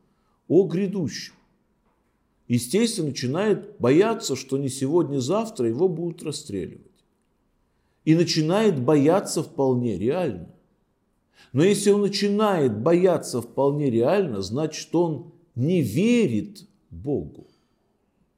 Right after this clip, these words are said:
«Ну как же я верю? Верю же я Богу. Почему боишься? Ну меня же расстреляют, это плохо».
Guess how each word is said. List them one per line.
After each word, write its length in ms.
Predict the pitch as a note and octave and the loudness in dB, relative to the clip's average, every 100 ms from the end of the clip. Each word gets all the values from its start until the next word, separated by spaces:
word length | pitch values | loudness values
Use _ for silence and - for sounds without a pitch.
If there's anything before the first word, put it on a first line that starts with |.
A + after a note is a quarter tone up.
| _ _ _ | _ _ _
«Ну 100 | G2 | -12
как 300 | - C#3 G2+ | -2 -2 -2
же 160 | F#2+ G2+ | -2 -2
я 100 | F#2+ | -2
верю? 640 | E2 A#2+ F#3 E3 F#2 - _ _ _ | -2 -2 -2 -4 -8 -14 _ _ _
Верю 440 | D#2+ F#2+ E3 F3 | -6 0 2 2
же 180 | A2 A2 | -2 -2
я 100 | G#2 | -2
Богу. 420 | F#2+ A2+ F#2+ E2 - _ _ | -2 -4 -4 -8 -18 _ _
Почему 420 | G#2+ - A2 G2+ | -10 -6 -4 -4
боишься? 640 | F2 F2+ D#2 D#2+ - - - _ _ _ _ _ _ _ _ - | -6 -6 -8 -12 -16 -18 -20 _ _ _ _ _ _ _ _ -2
Ну 120 | B2 | 0
меня 340 | C3+ C#3+ C#3+ | 2 2 0
же 140 | B2 A#2 | -2 -4
расстреляют, 560 | A2+ - A#2+ D3 C#3 | -4 -2 0 2 0
это 180 | A2 G2 | -4 -10
плохо». 480 | - G2+ A2+ - | -8 -6 -6 -6